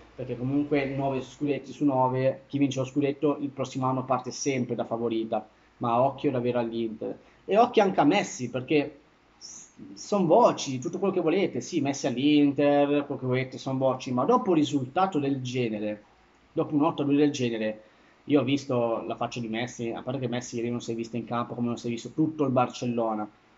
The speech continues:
però dopo la faccia di Messi e dopo sta cosa qua che molti giocatori dopo sta sconfitta così assurda potrebbero partire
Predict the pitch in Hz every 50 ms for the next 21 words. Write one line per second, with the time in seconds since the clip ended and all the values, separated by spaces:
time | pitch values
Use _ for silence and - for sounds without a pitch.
0 | _ _ _ - 175 180 165 143 127 117 110 - - - - _ _ _ _ -
1 | _ - 143 127 156 202 196 220 196 151 - 165 165 - - 175 165 160 147 143
2 | 123 117 - - - 131 139 165 165 170 156 - 156 - 143 139 139 156 156 156
3 | - 147 135 147 175 208 190 190 151 139 147 - 135 123 - 160 175 180 151 143
4 | 147 139 143 123 - 135 127 - - - 131 123 127 - 151 151 - 151 131 -
5 | 123 120 120 143 135 - - - - 143 147 156 147 135 - - 135 - - 156
6 | 165 156 143 143 135 135 127 135 139 135 - - - 120 107 110 110 120 139 156
7 | 156